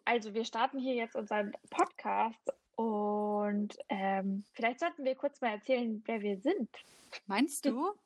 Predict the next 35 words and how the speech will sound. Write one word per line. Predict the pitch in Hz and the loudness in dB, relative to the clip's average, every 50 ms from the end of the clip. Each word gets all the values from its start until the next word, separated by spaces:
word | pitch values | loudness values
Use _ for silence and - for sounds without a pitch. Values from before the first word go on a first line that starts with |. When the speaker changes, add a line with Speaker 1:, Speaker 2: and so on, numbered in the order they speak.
| _ _ _ _ _ | _ _ _ _ _
Speaker 2:
Oder | - 226 240 233 | -4 0 0 2
Speaker 1:
Ich | 208 220 | 0 0
Speaker 2:
erklärt, | 220 - - 240 247 240 | 0 0 0 0 0 0
Speaker 1:
denke. | - - - _ | -2 -8 -12 _
Speaker 2:
erklärt | - 226 - - 240 220 220 - | -6 -6 -2 2 2 2 2 2
sich | 226 - | -6 -4
das | - 214 202 - | -4 -4 -2 0
nicht | 214 202 - - | -2 -2 0 0
bei | 208 208 | 0 2
dem, | 190 202 196 202 | 2 2 0 2
was | 196 190 - - | 0 -2 -2 -4
wir | 190 185 | -6 -6
jetzt | - - - | -6 -8 2
vorhaben? | - 196 175 170 170 170 170 165 170 170 - _ - - - - - - - _ - - - - - - - - - - - - _ _ | 4 4 4 4 2 -2 -4 -4 -6 -10 -12 _ -20 -20 -20 -20 -20 -20 -20 _ -10 -6 -4 -4 -4 -6 -10 -14 -20 -20 -20 -20 _ _
Speaker 1:
Ja, | 214 214 220 220 | -4 -2 -2 0
das | 220 226 240 - - - | 0 0 -2 0 -2 0
auch. | 190 - - 202 - - _ _ _ | 0 0 -2 -4 -6 -18 _ _ _
Aber | - 233 233 233 | 0 0 0 0
wir | 226 247 240 | -2 -4 0
wollen, | 226 240 240 240 240 - - - | 2 2 2 2 0 -4 -8 -8
wir | 233 247 240 220 | -2 -2 -2 0
wollen | 233 226 226 233 | 0 0 -2 -2
vielleicht | 226 - - 233 233 - - - | -4 -4 -4 -4 -4 -4 -8 -2
kurz, | - 269 247 240 - - - | 2 2 2 2 0 -10 -4
äh, | - 226 226 220 214 208 202 | 0 0 2 2 0 0 0
sagen, | 214 208 214 208 226 214 208 196 - - | 2 0 0 0 -2 -2 -2 -4 -4 -4
äh, | - 220 - _ - - - _ _ - | -4 -4 -4 _ -20 -20 -20 _ _ -6
oder | 233 220 208 196 | -4 -2 -2 0
wollen | 190 196 202 196 | 0 0 0 0
wir | 214 | -2
kurz | 202 - 208 - - | -2 -2 -4 -4 -2
sagen, | 202 196 190 208 196 | -4 -2 0 0 0
was | 208 202 - - | 0 -4 -4 -4
wir | - 208 185 | -2 -2 0
wollen? | 185 190 202 233 269 | 0 0 0 0 -2